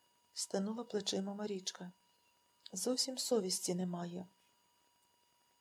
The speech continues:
«Сама не розумію». «Якби ти чула, скільки прокльонів було послано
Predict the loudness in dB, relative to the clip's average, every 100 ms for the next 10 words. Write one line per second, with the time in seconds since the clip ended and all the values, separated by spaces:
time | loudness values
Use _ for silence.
0 | _ _ _ -8 0 2 2 2 2 0
1 | 0 -4 -4 -6 -8 _ _ _ _ _
2 | _ _ _ _ _ _ _ -2 2 0
3 | 2 2 2 -2 -2 -4 2 2 2 -4
4 | 0 0 4 4 4 2 4 4 6 4
5 | 4 -2 -4